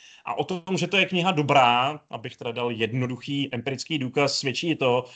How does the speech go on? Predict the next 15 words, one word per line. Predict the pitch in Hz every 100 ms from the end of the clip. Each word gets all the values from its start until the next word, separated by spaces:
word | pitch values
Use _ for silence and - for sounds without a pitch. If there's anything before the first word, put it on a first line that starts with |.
| -
že | 131
tuhle | 139 139
knihu | 151
si | 147
pamatuju, | 135 139 147
jsem | 143 156
třikrát | - 151 147 151 165
kupoval. | 120 120 104 101 - 151 - _ _ _ _ _ -
Třikrát | - 156 147 135 139
jsem | 151 147
ji |
zapůjčil | 139 123 131 120 139 131
někomu | 120 135 135
ze | 127 123
studentstva | - 120 120 117 143 127 127 131